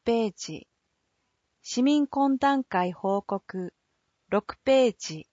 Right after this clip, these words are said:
委員会視察報告、七ページ。議会の動き、七ページ。十二月定例会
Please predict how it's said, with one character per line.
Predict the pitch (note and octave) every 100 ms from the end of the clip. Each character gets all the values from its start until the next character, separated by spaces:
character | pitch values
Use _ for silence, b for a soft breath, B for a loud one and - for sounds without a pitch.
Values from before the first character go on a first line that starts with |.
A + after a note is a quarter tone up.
| _ _ _ _ _ _ _ _ -
委 | A#3
員 | C4+ D4 D4+
会 | C#4 - F#3+ F3+
視 | -
察 | - B3 - B3+
報 | B3+ B3
告、 | - F#3 - D#3 D#3 - _ _ _ _
七 | F#3 G#3+ A#3+
ペ | B3+ C#4 C4 A#3
ー | -
ジ。 | - D#3+ - _ _ _ _ _ _ _ _ -
議 | A#3 C#4+
会 | C#4 C4 A#3
の | F3+ E3+
動 | E3 F#3 -
き、 | - F#3 F3+ - _ _ _
七 | G3+ A3 C4
ペ | - B3+ B3
ー | G#3
ジ。 | - - D#3 - _ _ _ _ _ _ _ _ -
十 | A#3+ C#4+
二 | C#4+ C#4+
月 | C#4 C#4 -
定 | C4+ C#4 C4+
例 | C#4 C4+
会 | - F#3 F3